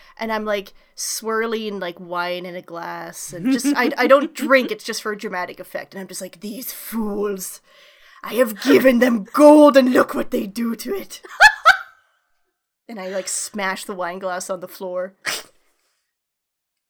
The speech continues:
Speaker 2: the
Speaker 1: Awesome.
Speaker 2: only reason you have wine or wine glasses. It's just to smash them dramatically.
Speaker 1: Yeah, exactly.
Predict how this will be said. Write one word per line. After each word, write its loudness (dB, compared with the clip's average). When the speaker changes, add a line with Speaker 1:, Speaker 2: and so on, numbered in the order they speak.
Speaker 2:
the -12
Speaker 1:
Awesome. -8
Speaker 2:
only -4
reason -6
you -12
have -10
wine -6
or -6
wine -10
glasses. -6
It's -20
just -12
to -8
smash -8
them -14
dramatically. -14
Speaker 1:
Yeah, -6
exactly. -10